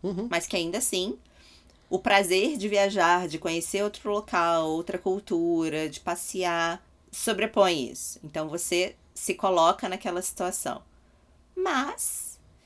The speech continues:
Speaker 2: já que eu vou ficar tão tensa e não vou conseguir dormir, ai, eu vou tomar só aquele remedinho pra dormir o voo inteiro.
Speaker 1: Uhum.
Speaker 2: Porque aí eu não vejo nada, eu não sinto nada,
Speaker 1: Ah, o cara
Speaker 2: e
Speaker 1: toma
Speaker 2: acordo zerado.
Speaker 1: antialérgico.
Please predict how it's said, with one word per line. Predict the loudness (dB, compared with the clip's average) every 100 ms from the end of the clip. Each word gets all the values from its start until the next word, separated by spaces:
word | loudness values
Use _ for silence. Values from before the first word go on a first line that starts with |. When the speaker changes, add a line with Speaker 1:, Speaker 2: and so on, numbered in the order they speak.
| -18
Speaker 2:
já | -16
que | -10
eu | -8
vou | -8
ficar | -10 -14 -8
tão | -6 -6
tensa | -4 -2 -2 -4 -6
e |
não | -6
vou | -8
conseguir | -10 -8 -8 -4
dormir, | -6 -4 -4 -2 -2 -6 -20 -20 _ _ _
ai, | -4 -2 -2
eu | -4
vou | -6 -4 -4
tomar | -4 -6 -4 -4 -2
só | -2 -2 -6 -12 -14 -6 -2 0 -2 -8 -12
aquele | -10 -8 -8
remedinho | -6 -6 -6 -6 -10 -6
pra | -2
dormir | -2 0 -4 -4
o | -4
voo | 0 2
inteiro. | 2 0 0 -2
Speaker 1:
Uhum. | -2 -2
Speaker 2:
Porque | -2 0
aí | 4 4
eu |
não | 4
vejo | -2 -4 -2
nada, | 0 0 -4 -2
eu | -2
não | 0
sinto | -2 -2 -4
nada, | -2 -2 -2
Speaker 1:
Ah, | -2 -2
o |
cara | 2 4
Speaker 2:
e |
Speaker 1:
toma | 6 4
Speaker 2:
acordo | 4
zerado. | 2 4 6
Speaker 1:
antialérgico. | 4 2 -2 -8